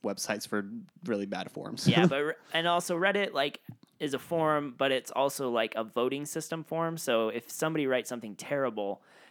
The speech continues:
Speaker 2: then they can get voted down and people won't see it.
Speaker 1: Yeah.
Speaker 2: Meaning, like, so it's kind of democrati-, democratized?
Speaker 1: Democratized.
Speaker 2: Democratized, uh, forums, which is a fun aspect of it as
Speaker 1: I think
Speaker 2: well.
Speaker 1: it, I think it works well.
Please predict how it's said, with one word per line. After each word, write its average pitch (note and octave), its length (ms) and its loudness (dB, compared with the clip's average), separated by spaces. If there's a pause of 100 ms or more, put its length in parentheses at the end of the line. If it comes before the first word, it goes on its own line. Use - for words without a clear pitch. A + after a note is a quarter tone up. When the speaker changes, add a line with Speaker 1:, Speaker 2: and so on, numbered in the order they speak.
(120)
Speaker 2:
then B2 160 0
they A#2+ 100 4
can B2 160 -8
get G2 240 -2
voted G#2 380 0
down G2 400 -4 (100)
and F#2 300 -12 (140)
people - 260 -10
won't F2+ 200 -8
see F#2 220 -8
it. C2 160 -6 (260)
Speaker 1:
Yeah. G#2+ 280 -6
Speaker 2:
Meaning, A2 320 -6
like, F#2+ 320 -6
so B2 240 -2
it's A2+ 160 -4
kind C#3 160 -2
of A2 280 -2
democrati-, G#2+ 640 -4 (240)
democratized? F3 920 -8
Speaker 1:
Democratized. G#2+ 760 0 (140)
Speaker 2:
Democratized, D3+ 960 -6 (200)
uh, G2+ 460 -2
forums, - 560 -2
which D#3+ 160 -2
is F3+ 220 -2 (300)
a D3 80 0
fun E3 340 2
aspect B2+ 500 0
of G2+ 140 -4
it F#2+ 80 -2
as G2 100 -8
Speaker 1:
I B2 100 6
think A#2 180 4
Speaker 2:
well. G2 80 2
Speaker 1:
it, - 60 -6
I A#2+ 100 10
think A#2+ 140 4
it G2 40 2
works F#2+ 300 0
well. F2+ 280 -4